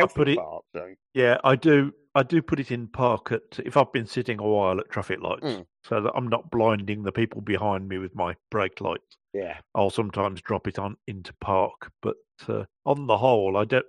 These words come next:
Speaker 1: I hardly touch that part of the. Yes, the Citroen, as you know, 'cause you've driven one, haven't you? It's got, like, that little knurled little switch, which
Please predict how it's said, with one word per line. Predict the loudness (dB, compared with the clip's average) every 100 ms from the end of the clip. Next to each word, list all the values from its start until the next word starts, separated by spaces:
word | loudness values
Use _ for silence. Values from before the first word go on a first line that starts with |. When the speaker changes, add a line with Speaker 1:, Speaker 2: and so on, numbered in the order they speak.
| -2
Speaker 1:
I | -2
hardly | 0 -4 -4 -10
touch | -8 -10 -4
that | -6 -6
part | -6 -4 -4
of | -10 -14
the. | -14 _ _ 2
Yes, | 4 4
the | 4 2
Citroen, | 2 -6 -6 -6 -12 -12 _ 0
as | 0
you | -2
know, | 0 2 0 -2 _ -10
'cause | -10 -8
you've | -12
driven | -10 -10 -8
one, | -8
haven't | -8 -8
you? | -10
It's | -10 -6
got, | -6 0
like, | 0 0
that | -4 -4
little | -6 -6
knurled | -6 -4 -2 0 0 -2 -4 -8 -16 _ _ _ _ _ _ -10
little | -8 -8
switch, | -10 -12 -12 -14 -10 -4
which | -4 -4